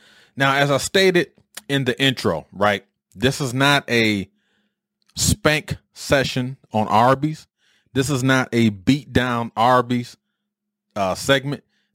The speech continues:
This is not a pile on Arby's segment. Just to give you a little history, I am one of those folks. I have always enjoyed Arby's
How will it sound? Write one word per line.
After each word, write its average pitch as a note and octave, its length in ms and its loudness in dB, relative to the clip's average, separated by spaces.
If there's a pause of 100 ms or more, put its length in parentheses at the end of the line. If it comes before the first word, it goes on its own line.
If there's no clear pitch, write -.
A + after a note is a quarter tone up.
This A#2+ 220 -6
is A2 180 -10
not A#2 340 0
a G2+ 240 -2
pile C3 500 2
on A#2+ 260 2
Arby's B2+ 680 0 (280)
segment. B2+ 500 -2 (800)
Just A#2+ 160 -6
to B2+ 40 -4
give C3+ 220 0
you C#3 80 2
a - 20 2
little B2+ 200 2
history, A2+ 440 -2
I A2+ 200 0
am B2+ 120 0
one B2 180 2
of A#2 100 0
those A#2 280 2
folks. G#2 440 -2
I G#2+ 240 2
have G2 160 0
always G#2 480 2
enjoyed F#2+ 560 -2
Arby's F2 560 0